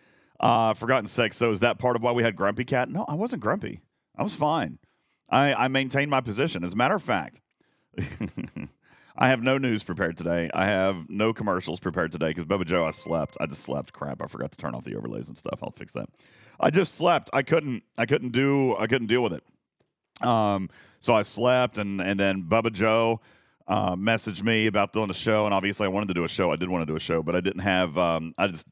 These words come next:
had no time or energy to come out here and prep anything, so this is what you get. Sorry. And, and I'm feeling super cute today. I haven't shaved.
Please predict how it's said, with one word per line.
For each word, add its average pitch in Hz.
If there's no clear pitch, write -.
had 87
no 80
time 78
or 78
energy 76
to -
come 80
out 73
here 78
and 69
prep 71
anything, 67
so 69
this 73
is 65
what 67
you -
get. 53
Sorry. -
And, 113
and 117
I'm 107
feeling 113
super 85
cute 85
today. 65
I -
haven't 90
shaved. 85